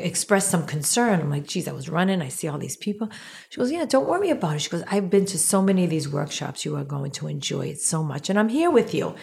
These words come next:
<clears throat> So she basically held my hand throughout the time there. She ended, so what her deal was, she was doing the same thing that I was trying to do. I was trying to figure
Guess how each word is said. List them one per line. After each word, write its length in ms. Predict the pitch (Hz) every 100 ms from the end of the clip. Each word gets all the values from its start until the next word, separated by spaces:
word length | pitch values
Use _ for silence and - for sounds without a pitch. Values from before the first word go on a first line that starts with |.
| - - - - _
<clears throat> 220 | 349 302 -
So 100 | 240
she 160 | 302
basically 640 | 262 247 208 - 185 170 - - -
held 300 | 190 202 180
my 140 | 170
hand 460 | 165 180 185 170 -
throughout 380 | 160 160 160
the 80 | 160
time 500 | 156 147 147 139 131
there. 220 | 151 147 -
She 300 | - 202 208
ended, 300 | 202 185 180
so 160 | - 160
what 220 | 170 143
her 460 | 196 254 254 247 -
deal 300 | 160 143 143
was, 360 | 143 139 160 - - - - - -
she 440 | - - - 214
was 360 | 214 202 165 -
doing 320 | - 170 165
the 60 | 156
same 380 | - 175 180 180
thing 180 | 175
that 100 | 151
I 140 | 143 156
was 180 | 175 175
trying 280 | 185 185
to 40 | 185
do. 160 | 180
I 80 | 156
was 160 | 170 175
trying 240 | 185 165
to 60 | 143
figure 540 | - - 160 165 165